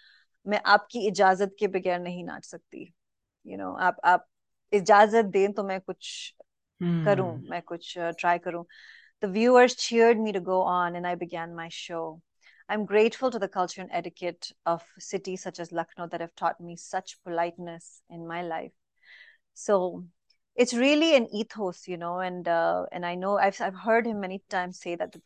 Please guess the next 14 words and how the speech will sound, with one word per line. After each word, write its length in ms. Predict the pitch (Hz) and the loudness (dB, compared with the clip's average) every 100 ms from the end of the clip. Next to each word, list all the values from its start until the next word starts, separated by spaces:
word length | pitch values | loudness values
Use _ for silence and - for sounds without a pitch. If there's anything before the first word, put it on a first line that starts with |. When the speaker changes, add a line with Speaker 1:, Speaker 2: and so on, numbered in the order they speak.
| - | -12
Speaker 1:
the 80 | 180 | -6
Ganga 380 | 175 185 190 | -6 0 2
Jamuni 440 | 190 185 175 180 175 | 2 -2 -8 -12 -12
Tehzeeb, 720 | 185 180 175 - 180 202 180 | -12 -12 -14 -12 -10 -8 -10
it's 140 | 180 - | -16 -18
a 40 | |
tehzeeb 500 | - 180 165 185 214 | -12 -12 -10 -10 -8
that 180 | 180 - | -10 -10
you 80 | 170 | -12
learn 300 | 160 165 165 | -10 -12 -12
while 180 | 165 160 | -12 -10
you 80 | 165 | -10
are 100 | 160 | -8
there. 280 | 165 165 | -6 -8